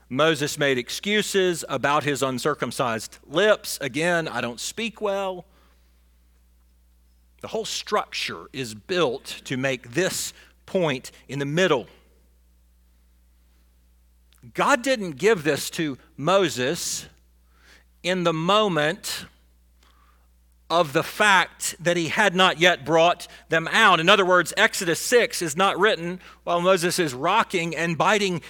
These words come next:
his fingernails and debating whether he should go back and talk to Pharaoh again. "Hey, you know, I don't speak well, Lord." And then God speaks, "No, Moses, let me remind you of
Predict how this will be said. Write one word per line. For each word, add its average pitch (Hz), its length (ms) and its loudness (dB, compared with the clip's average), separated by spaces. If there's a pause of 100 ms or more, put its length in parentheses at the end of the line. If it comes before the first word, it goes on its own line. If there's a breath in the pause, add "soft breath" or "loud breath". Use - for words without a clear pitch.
his 196 200 0
fingernails 175 760 0 (120 loud breath)
and 180 160 0
debating 180 600 4 (120 loud breath)
whether 185 280 2
he 185 140 0
should 160 240 -6
go 185 120 2
back 180 400 4
and 151 160 -6
talk - 380 0
to 202 100 -2
Pharaoh 175 720 2
again. 156 600 0 (280 loud breath)
"Hey, 185 260 -2
you 170 120 -2
know, 170 200 2
I 170 80 2
don't 185 160 -2
speak - 500 -6
well, 165 600 -2 (240 loud breath)
Lord." 160 640 0 (1800 loud breath)
And 92 100 -16
then 117 140 -6
God 127 360 -4
speaks, 165 640 -4 (140 loud breath)
"No, 190 280 6
Moses, 185 380 4
let 202 80 2
me 208 100 2
remind 175 460 2
you 175 80 2
of - 160 -4